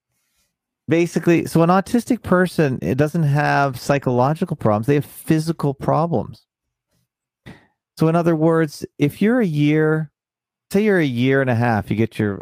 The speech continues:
maybe your, one of your last wellness checks, or even a year. Most children can start to talk even before a year. They can babble, they can communicate, they have thoughts. But if your head, your cranial, your cranium is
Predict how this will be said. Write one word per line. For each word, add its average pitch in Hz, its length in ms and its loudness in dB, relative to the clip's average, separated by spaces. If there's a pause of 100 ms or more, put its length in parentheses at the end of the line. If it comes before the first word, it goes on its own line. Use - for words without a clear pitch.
maybe 113 280 -4
your, 104 160 0
one 107 160 2
of 101 40 0
your 95 120 0
last 107 320 0
wellness 98 500 0
checks, - 500 -6
or 135 160 4
even 185 180 2
a 190 60 4
year. 110 540 0
Most 190 340 0
children 156 440 0
can 120 220 -4
start 113 320 -2
to 104 80 -8
talk 110 360 0
even 104 220 -2
before 104 520 0
a 98 40 0
year. 95 420 -2
They 110 120 0
can 107 160 -4
babble, 101 460 0
they 98 120 -2
can 101 180 -8
communicate, 104 460 -4
they 123 80 0
have 139 140 0
thoughts. - 680 -4 (840)
But 156 100 0
if 185 140 -4
your 262 220 0
head, 156 560 -2 (300)
your 151 120 -2
cranial, 156 840 -2 (520)
your 147 120 2
cranium 165 640 0
is 131 420 0